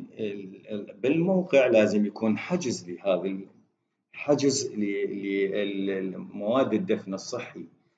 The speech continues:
فشلون يتم الحجز؟ عن طريق ريتيننج وول اللي هو الحاجز اللي هو عادة يشكل محيط للموقع اللي،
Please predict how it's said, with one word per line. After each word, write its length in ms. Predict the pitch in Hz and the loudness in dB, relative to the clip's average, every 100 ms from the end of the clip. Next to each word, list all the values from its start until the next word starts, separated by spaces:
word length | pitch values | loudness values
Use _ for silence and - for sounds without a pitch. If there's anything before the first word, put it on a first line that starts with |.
| _ _ _ _ | _ _ _ _
فشلون 840 | 101 101 101 101 104 - - 139 131 | 2 6 6 6 2 -4 0 2 4
يتم 320 | 117 120 117 | 2 2 2
الحجز؟ 420 | 110 - 107 117 | 2 0 -2 -2
عن 240 | 117 110 101 | -2 -2 -2
طريق 460 | 98 107 123 123 - _ - - | 0 2 2 0 -12 _ -12 -4
ريتيننج 720 | 104 104 147 143 107 101 87 | -2 0 2 2 2 -2 -2
وول 360 | 92 85 87 - | -2 -2 -6 -6
اللي 220 | 98 90 | -8 -2
هو 140 | 95 95 | 0 2
الحاجز 800 | 92 - 113 95 - - - - | 0 0 4 2 2 -8 -10 -10
اللي 220 | 87 90 | -10 -8
هو 140 | 90 - - | -6 -6 -2
عادة 360 | 104 98 98 107 | -2 -2 -4 -4
يشكل 680 | 104 - 131 127 143 143 147 - _ _ _ | -4 -2 -2 -2 -2 0 -2 -10 _ _ _
محيط 560 | 110 107 131 147 139 - | 0 2 4 4 2 0
للموقع 600 | 113 107 113 123 - 101 | 2 6 6 4 4 4
اللي، 460 | 107 101 107 107 | 4 0 0 0